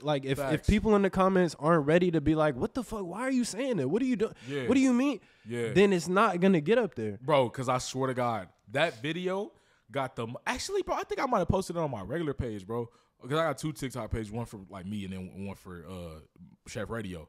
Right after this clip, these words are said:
Speaker 1: Okay.
Speaker 2: But, bro, it ended up getting the most likes, the most views, the most commented, bro. But I got the most hate.
Speaker 1: Yeah.
Speaker 2: Yeah, I got the most hate. And I was like, and that shit don't really bother me, bro.
Speaker 1: <laughs>
Speaker 2: Social media is social media. I leave social, like, I literally, I'm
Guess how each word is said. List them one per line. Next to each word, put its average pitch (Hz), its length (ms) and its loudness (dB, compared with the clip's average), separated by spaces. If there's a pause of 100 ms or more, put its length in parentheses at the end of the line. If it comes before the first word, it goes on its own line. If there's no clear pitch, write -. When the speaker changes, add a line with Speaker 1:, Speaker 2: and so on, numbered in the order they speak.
Speaker 1:
Okay. 120 340 0
Speaker 2:
But, 92 300 -2
bro, 135 400 0 (320)
it - 180 4
ended 170 220 2
up 135 120 0
getting 123 140 -4
the 101 80 -6
most 143 400 -2
likes, 123 340 -6
the 107 120 -12
most 143 320 -2
views, 127 340 -2
the 110 100 -8
most 139 280 -4
commented, 120 640 -6
bro. 113 260 -6 (240)
But 135 100 0
I 156 120 2
got 151 180 -2
the 110 100 -2
most 135 440 -2
hate. 175 340 -6 (180)
Speaker 1:
Yeah. 139 320 2 (140)
Speaker 2:
Yeah, 175 160 0
I 196 40 4
got 185 140 2
the 143 120 0
most 139 380 2
hate. 147 360 -2
And 127 80 -4
I 147 60 2
was 143 180 -2
like, 127 260 -4 (380)
and 277 80 6
that 508 100 4
shit 262 120 0
don't 160 160 4
really 139 160 0
bother 131 260 2
me, 135 160 2
bro. 139 160 4 (120)
Speaker 1:
<laughs> - 60 -18
Speaker 2:
Social 233 300 2
media 185 240 2
is 143 80 -2
social 160 240 0
media. 147 180 2
I 190 140 4
leave 214 260 4
social, 190 320 2
like, 143 180 -2 (280)
I 196 140 4
literally, 202 340 2
I'm 196 420 4